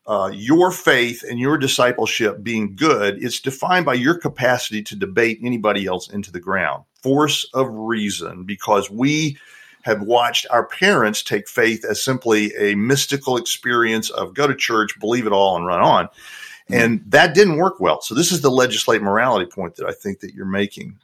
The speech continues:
Speaker 1: Um, and if you kind of transition to today's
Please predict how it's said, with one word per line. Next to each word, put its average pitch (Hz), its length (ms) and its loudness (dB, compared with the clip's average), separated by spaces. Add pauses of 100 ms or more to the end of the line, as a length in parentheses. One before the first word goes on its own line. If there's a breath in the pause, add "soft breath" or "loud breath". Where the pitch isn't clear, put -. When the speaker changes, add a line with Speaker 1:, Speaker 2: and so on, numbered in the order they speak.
(140)
Speaker 1:
Um, 101 440 4
and 117 380 0
if 135 460 -4
you 143 200 2
kind 165 200 2
of 131 60 0
transition 147 580 2
to 127 200 -2
today's 131 800 0